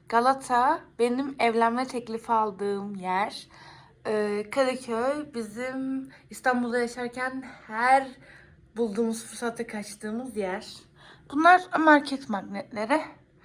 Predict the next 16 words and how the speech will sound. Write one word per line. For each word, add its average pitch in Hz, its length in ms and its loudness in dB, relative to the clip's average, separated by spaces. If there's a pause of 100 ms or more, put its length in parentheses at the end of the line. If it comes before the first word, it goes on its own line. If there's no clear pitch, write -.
(460)
Şey 277 280 -2
için 226 280 -6
kullanıyoruz 196 600 -8
bunları, 190 340 -8
gazoz 214 500 -6
açacağı 202 560 -4 (1400)
olarak. 196 600 -4 (1700)
Bu 302 180 0
da, 277 400 6
e, 226 80 2 (480)
Meksikalı 247 920 0
arkadaşlarımız 220 1000 -2
var 180 180 -4
bizim 175 200 -12
burada, 180 240 -10
komşularımız. 190 1000 -10